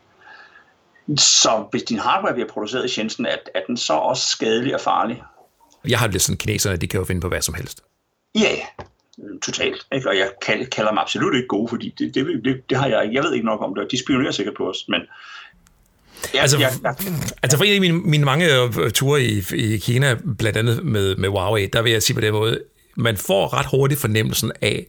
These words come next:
Speaker 2: når man sidder på sit hotelværelse med sin computer, at der er en, der står og kigger ind over skulderen. Du skal ikke have været mere end fem minutter på nettet, inden du begynder at fornemme den der, øh, den der overvågning. Sidder du ikke, øh, altså, jeg prøvede for eksempel sådan noget i Jyllandsposten, hvor der var sådan noget et eller andet, øh, udlandsstof, der handlede om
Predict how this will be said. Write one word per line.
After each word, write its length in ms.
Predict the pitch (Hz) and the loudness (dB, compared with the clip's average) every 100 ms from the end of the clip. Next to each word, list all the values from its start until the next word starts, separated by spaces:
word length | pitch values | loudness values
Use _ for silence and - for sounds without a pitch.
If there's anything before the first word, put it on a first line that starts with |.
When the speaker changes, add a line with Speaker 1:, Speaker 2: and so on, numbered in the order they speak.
| - | -4
Speaker 2:
når 100 | 98 | -2
man 100 | 98 | 0
sidder 180 | 165 | 0
på 140 | 180 160 | 0 0
sit 100 | 147 | 0
hotelværelse 580 | 131 147 135 117 104 113 | 0 0 2 0 0 -2
med 80 | |
sin 140 | 104 107 | -2 -2
computer, 440 | 107 104 120 135 135 - - - - | -2 0 0 0 -2 -8 -20 -10 -6
at 140 | 120 | -2
der 60 | 104 | -2
er 60 | - | 0
en, 180 | 143 131 | 2 2
der 60 | |
står 160 | 107 113 | 0 0
og 80 | - | 0
kigger 240 | 131 113 | 0 0
ind 200 | 92 - - | 0 -2 -2
over 180 | - - | -2 0
skulderen. 360 | - 101 95 | -2 -2 -2
Du 80 | 85 | -2
skal 120 | - | 0
ikke 120 | 147 185 | 2 4
have 60 | |
været 120 | 120 | 4
mere 100 | 120 | 4
end 80 | 135 | 4
fem 100 | 131 | 2
minutter 160 | 117 123 | 0 0
på 60 | |
nettet, 260 | 104 107 120 - | 2 2 0 0
inden 140 | 127 | 0
du 60 | 127 | 0
begynder 240 | 107 110 | 0 0
at 80 | 120 | 0
fornemme 340 | 113 127 113 | 0 0 0
den 140 | 110 104 | 0 2
der, 160 | 101 87 - - - - - - | 0 -2 -10 -14 -16 -18 -12 0
øh, 500 | 139 117 104 101 98 | 4 4 4 2 0
den 100 | 107 | 0
der 100 | 101 - | 0 0
overvågning. 580 | - 113 110 95 92 92 | 2 2 2 2 0 2
Sidder 260 | - 117 | 4 4
du 100 | 113 | 2
ikke, 300 | 98 - 107 | 0 2 2
øh, 220 | 92 87 85 - - | 2 0 -2 -8 -8
altså, 140 | - 104 | -2 0
jeg 140 | 117 | 0
prøvede 160 | - 117 | 0 0
for 40 | |
eksempel 160 | 107 98 | 0 0
sådan 100 | 113 | 0
noget 140 | 98 | -2
i 40 | 98 | 0
Jyllandsposten, 500 | 110 107 104 92 101 | 0 0 -2 -2 -4
hvor 100 | 95 | -2
der 40 | |
var 120 | 92 | -2
sådan 80 | 92 | -2
noget 140 | 104 90 | 0 0
et 80 | |
eller 140 | 87 98 | 0 -2
andet, 80 | 104 - - - | -4 -8 -6 0
øh, 140 | 117 - | 2 4
udlandsstof, 460 | 151 117 - 104 | 4 4 2 0
der 80 | - | 0
handlede 200 | 107 120 | 2 2
om 80 | 104 | 0